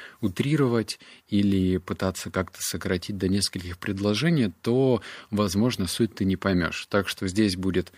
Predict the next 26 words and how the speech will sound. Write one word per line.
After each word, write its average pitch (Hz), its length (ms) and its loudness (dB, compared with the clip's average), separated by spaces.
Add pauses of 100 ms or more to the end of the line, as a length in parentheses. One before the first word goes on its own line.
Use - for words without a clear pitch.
(400)
максимально 107 760 2
много 98 540 2
контента 95 640 -2
из 90 200 -4
книг, 151 420 -2 (340)
меньше 101 840 2 (140)
своих - 460 -4
личных 101 520 -2
умозаключений. 107 800 2
Надеюсь, 92 400 0
что - 240 -8
ты 82 320 -4 (320)
переживёшь 92 680 0 (140)
<laughs> 90 120 -6
без 98 380 0
них. 95 280 2 (580)
А, 92 340 -2 (640)
в 110 60 0
общем, 92 400 -2 (180)
предупредил. 92 600 -4 (400)
И 113 100 2
второй 120 280 2
момент. 90 460 0 (120)
Автор — - 420 -6 (440)
чёртов 90 460 -4
гений. 78 360 -12